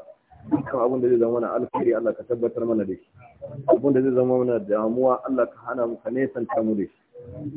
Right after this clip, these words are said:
اللهم صل على محمد وعلى آل محمد كما صليت على إبراهيم وعلى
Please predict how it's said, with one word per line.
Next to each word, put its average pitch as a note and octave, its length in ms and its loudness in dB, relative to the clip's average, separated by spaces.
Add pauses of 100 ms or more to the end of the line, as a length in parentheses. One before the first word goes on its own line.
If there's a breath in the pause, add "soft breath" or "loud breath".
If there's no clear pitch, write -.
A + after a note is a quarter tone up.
(100)
اللهم A#2+ 360 0
صل A#2 160 0
على A2 240 4
محمد A2 440 -4
وعلى A2 440 0
آل A2 180 0
محمد A#2 400 -2 (760)
كما B2+ 280 0
صليت A#2+ 320 0
على A2+ 340 2
إبراهيم A2 500 0
وعلى G#2 260 -2